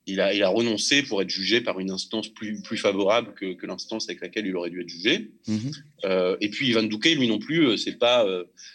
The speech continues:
Speaker 1: euh, démarqué par, euh, une absence de corruption. Il y a, notamment pendant son élection, il y a eu le, le, enfin, le scandale de la Niénié Politica. Donc, en fait, euh,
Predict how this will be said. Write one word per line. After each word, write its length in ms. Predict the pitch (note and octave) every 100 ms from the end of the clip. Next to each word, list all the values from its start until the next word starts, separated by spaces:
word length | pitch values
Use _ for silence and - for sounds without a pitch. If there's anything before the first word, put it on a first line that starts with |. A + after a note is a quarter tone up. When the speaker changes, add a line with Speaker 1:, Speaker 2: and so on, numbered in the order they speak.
| _ -
Speaker 1:
euh, 580 | F#2 F#2 F2 E2+ E2 G#2+
démarqué 440 | F#2 F#2+ - C3+
par, 240 | C3+ A2 F#2
euh, 180 | F#2 F#2
une 160 | G2
absence 260 | F#2 - F#2
de 80 | F#2+
corruption. 600 | G2 F#2 F2 D3+ F3+ D#3+
Il 60 |
y 40 | G#2+
a, 100 | G2
notamment 340 | G2 G#2+ A#2
pendant 180 | B2 G2
son 220 | F#2+ F#2+
élection, 380 | F#2+ F#2 - C3+
il 60 | G#2+
y 20 |
a 40 | F#2
eu 140 | F#2+
le, 320 | F#2 F2+ F#2
le, 160 | G2 -
enfin, 200 | - F2 _ _ _ G2
le 40 | -
scandale 240 | A2+ C3 G2+
de 20 |
la 120 | G2 A#2
Niénié 240 | C3 C#3
Politica. 560 | C3+ G#2+ G2 G2+ A#2+ E3 F#3
Donc, 120 | A#2 G#2+
en 80 |
fait, 260 | G2+ B2+ A#2+
euh, 120 | G2